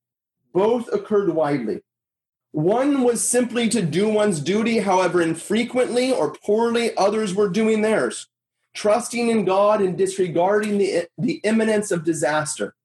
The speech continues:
That was the way the bishops who became saints of here and there an honest Christian official and undoubtedly of many simple laymen unknown to history.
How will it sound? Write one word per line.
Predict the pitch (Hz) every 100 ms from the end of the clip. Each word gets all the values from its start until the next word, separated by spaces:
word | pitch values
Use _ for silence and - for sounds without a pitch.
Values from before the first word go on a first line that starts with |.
| _ _ _ _ _
That | 147 175 170
was | 214 175
the | 196
way | 190 185
the | 165
bishops | 143 190 190 208 -
who | 165
became | 170 170 170 160
saints | 151 202 165 139 - - - _ 127
of | 123
here | - 190 190
and | 185 180
there | 170 165 165
an | 156
honest | 156 165 170 175 -
Christian | 180 175 180 165
official | 160 170 170 156 143
and |
undoubtedly | 143 139 160 180 190 170 170
of | 147
many | 147 170 190 185
simple | - 175 165 160
laymen | 165 165 156
unknown | 147 156 160 160
to | 151
history. | 143 - - 117